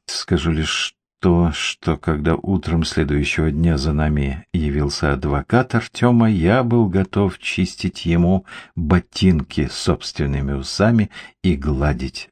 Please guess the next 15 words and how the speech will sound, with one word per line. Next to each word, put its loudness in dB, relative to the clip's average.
шнурки. -8
С 0
активной 4
помощью 4
адвоката 4
нам 6
с 0
Артёмом 4
всё-таки 2
удалось 4
убедить 2
стражей 2
порядка, 2
что 2
мы 4